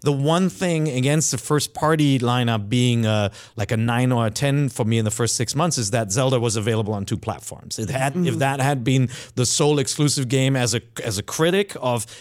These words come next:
Speaker 1: you know, how the system is doing, how the lineup is doing, uh, I would have given it, I would have probably given it a nine. Like, I feel like the first six months have so many varied titles, and Pokken missed that, like, six-month cutoff, you know, if we
Speaker 2: Mm-hmm.
Speaker 1: said it at the beginning,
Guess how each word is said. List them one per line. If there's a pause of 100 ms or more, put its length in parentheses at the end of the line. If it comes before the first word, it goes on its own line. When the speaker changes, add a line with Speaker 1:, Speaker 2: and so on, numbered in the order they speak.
Speaker 1:
you
know,
how
the
system
is
doing,
how
the
lineup
is
doing, (260)
uh,
I
would
have
given
it,
I
would
have
probably
given
it
a
nine.
Like,
I
feel
like
the
first
six
months
have
so
many
varied
titles, (340)
and
Pokken
missed
that,
like,
six-month
cutoff,
you
know,
if
we
Speaker 2:
Mm-hmm.
Speaker 1:
said
it
at
the
beginning,